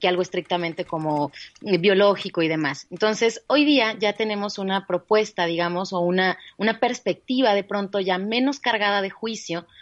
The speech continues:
o al menos eso es lo que estamos, eh, muchas personas empezando a visualizar, y es este tema de el poliamor, o bueno, me voy a ir a una, a un, a un espectro más amplio, y son las relaciones no monógamas, en las cuales puede incluirse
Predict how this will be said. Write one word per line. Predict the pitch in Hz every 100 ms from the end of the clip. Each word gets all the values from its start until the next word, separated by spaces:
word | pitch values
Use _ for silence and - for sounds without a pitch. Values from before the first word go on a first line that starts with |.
| -
o | -
al | 165
menos | 190 214 214
eso | 202
es | 196
lo | 185
que | 175
estamos, | - 214 214 208
eh, | 170 165 160 -
muchas | 185 185 190
personas | 190 180 190 190
empezando | 170 - 160 202 202
a | 190
visualizar, | 180 180 185 170 156 - - -
y | 240
es | 269 277
este | 262 254
tema | 254 233 226
de | 214 226 -
el | 220
poliamor, | - 226 226 233 214 175 175 -
o | 233
bueno, | 269 262 202
me | 202
voy | 202 220
a | 220
ir | 220
a | 208
una, | 208 208
a | -
un, | 180 190 196
a | -
un | 190
espectro | 202 - 185 190
más | 190 196 208
amplio, | 185 190 190
y | 180 160
son | 190 185 196 - -
las | 196 185
relaciones | 180 180 - 190 185 190
no | 202 170
monógamas, | 180 220 254 196 185 196 285 - - - -
en | 190
las | 196 -
cuales | 208 214
puede | - 202
incluirse | 202 208 208 214 - 185